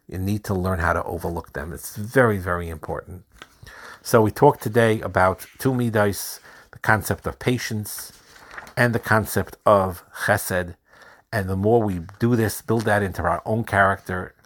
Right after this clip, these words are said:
and conduct this way in our hanhaga towards our husbands and wives, we could transform our marriages into the most beautiful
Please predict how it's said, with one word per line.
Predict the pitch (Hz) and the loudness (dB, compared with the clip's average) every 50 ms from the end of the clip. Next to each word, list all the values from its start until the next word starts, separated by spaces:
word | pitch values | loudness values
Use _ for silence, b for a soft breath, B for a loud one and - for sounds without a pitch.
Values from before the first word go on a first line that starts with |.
| B B B B B - | B B B B B -8
and | 113 110 92 85 | -6 -6 -6 -6
conduct | 92 95 95 104 110 107 - - | -6 -2 0 0 0 0 0 -6
this | 98 - - - | -10 -10 -6 -4
way | 104 98 98 95 92 - B B B B B - | -4 -2 -2 -4 -6 -8 B B B B B -4
in | 104 | -2
our | 95 92 92 87 87 - _ b b b b b b b b b | 0 2 0 0 -2 -6 _ b b b b b b b b b
hanhaga | - 95 87 73 101 110 98 92 92 - | -4 -4 2 4 4 4 4 2 -2 -6
towards | - - 107 98 92 | -4 -2 -2 -2 -2
our | 87 85 | -4 -4
husbands | 78 95 101 92 85 - - 87 85 82 | -2 -2 -2 -2 -4 -8 -10 -12 -10 -12
and | 82 80 87 | -12 -8 -4
wives, | 95 104 104 98 95 92 95 | -2 -2 -2 -2 -2 -4 -8
we | 87 82 82 | -10 -14 -12
could | - - 87 80 | -10 -12 -12 -10
transform | - - 85 85 - - - - 101 98 98 92 | -8 -8 -8 -8 -10 -12 -10 -6 -4 -4 -2 -2
our | 87 87 | -4 -4
marriages | 87 90 90 90 90 90 85 82 90 87 85 - | -4 -4 -4 -4 -4 -4 -6 -6 -8 -10 -10 -10
into | - - 85 80 73 - | -12 -12 -12 -12 -10 -10
the | 92 87 | -8 -6
most | 85 87 90 87 - - | -4 -4 -6 -6 -8 -8
beautiful | - 98 101 101 95 - - 87 85 87 - | -4 -2 0 0 -2 -2 -4 -6 -6 -6 -8